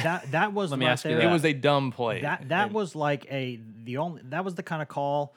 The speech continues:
Speaker 1: that, like, you would see from a very, very spiteful, very, very nerdy hall monitor.
Speaker 2: But the
Speaker 1: That's
Speaker 2: account-,
Speaker 1: what that was.
Speaker 2: the accountability was, part of it is, though, is that after games, we talk to coaches, we talk to players. Everybody gets their side of what happened.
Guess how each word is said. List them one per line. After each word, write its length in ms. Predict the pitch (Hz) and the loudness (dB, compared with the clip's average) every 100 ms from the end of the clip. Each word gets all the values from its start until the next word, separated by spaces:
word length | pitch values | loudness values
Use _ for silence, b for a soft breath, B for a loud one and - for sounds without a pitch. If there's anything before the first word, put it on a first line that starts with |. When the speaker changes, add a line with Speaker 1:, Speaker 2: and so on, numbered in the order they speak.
| b b | b b
Speaker 1:
that, 140 | 120 123 | -8 -4
like, 380 | 123 123 113 113 | -2 -2 -4 -6
you 160 | 127 | -4
would 160 | 127 120 | -4 -8
see 480 | - 127 123 127 b b b | -8 -6 -4 -4 b b b
from 460 | - 143 135 131 131 | -4 0 2 0 -2
a 140 | 131 | -6
very, 400 | 113 110 127 135 | -4 -2 0 0
very 300 | 123 135 127 | 0 0 -2
spiteful, 800 | - - - 120 117 135 120 117 _ - | -6 -8 -4 -4 -4 -2 -2 -4 _ -10
very, 340 | 104 123 127 | -2 0 0
very 320 | 117 127 120 | 0 -2 -2
nerdy 360 | 117 113 113 110 | -2 -4 -4 -8
hall 280 | - 117 107 | -6 -4 -4
monitor. 360 | 95 90 - - | -8 -10 -8 -4
Speaker 2:
But 120 | 190 | 0
the 120 | 185 | 4
Speaker 1:
That's 240 | 160 180 | 6 6
Speaker 2:
account-, 40 | 208 | 8
Speaker 1:
what 140 | 208 202 | 6 8
that 180 | 175 | 6
was. 320 | 151 127 95 170 | 4 0 -2 -4
Speaker 2:
the 100 | 170 | -4
accountability 720 | 160 196 185 156 196 185 139 | 0 0 2 2 2 2 0
was, 460 | 127 120 117 113 - - | 2 2 2 -2 -10 -8
part 180 | 127 117 | -4 -2
of 80 | 113 | -4
it 80 | |
is, 240 | 104 113 107 | -8 -10 -8
though, 280 | 113 110 104 | -6 -6 -6
is 180 | 104 | -10
that 320 | 107 107 101 - _ | -6 -6 -6 -12 _
after 320 | 143 151 160 | 0 0 -2
games, 640 | 139 143 123 110 104 - - _ _ _ _ _ | -4 -4 -4 -6 -8 -14 -18 _ _ _ _ _
we 140 | 110 | -12
talk 240 | 110 120 113 | -6 -6 -6
to 80 | |
coaches, 520 | - 117 101 95 85 98 | -8 -8 -6 -10 -16 -16
we 80 | |
talk 280 | 98 101 101 | -8 -6 -6
to 80 | - | -8
players. 520 | - 104 92 85 - - | -10 -8 -8 -10 -14 -12
Everybody 400 | 98 104 113 107 | -8 -4 -4 -4
gets 260 | 107 - | -6 -8
their 300 | - 104 104 | -12 -8 -8
side 340 | - 101 98 92 | -4 -2 -2 -4
of 140 | 87 | -10
what 160 | 92 - | -12 -6
happened. 400 | 98 92 87 | -6 -6 -14